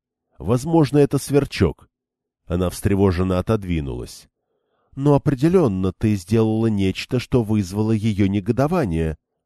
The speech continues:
продолжила Магла. "Что-то, что спровоцировало такое решение".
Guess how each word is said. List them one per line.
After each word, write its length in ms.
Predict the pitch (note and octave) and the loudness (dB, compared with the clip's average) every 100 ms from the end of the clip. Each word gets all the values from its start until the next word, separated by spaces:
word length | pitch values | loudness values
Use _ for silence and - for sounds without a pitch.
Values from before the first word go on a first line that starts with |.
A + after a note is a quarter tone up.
| _ | _
продолжила 640 | F#2 F2+ D#2+ D2+ C#2+ F2 | -4 -2 -2 -4 -2 -2
Магла. 500 | G2 F2+ C#2 B1+ B1+ - _ _ _ _ _ _ | 0 0 -4 -8 -14 -16 _ _ _ _ _ _
"Что-то, 520 | - - D3 C#3+ C#3+ | -16 2 2 4 0
что 220 | - D3 | -2 -2
спровоцировало 920 | C3 - C#3 C#3 - C#3+ C3+ C3+ C3+ | -2 -2 0 0 0 2 2 2 0
такое 400 | B2+ C3 G2 F#2 | 0 0 2 2
решение". 680 | A#2+ - G3+ E3 E2 D#2+ | 0 -4 -4 -2 -2 -6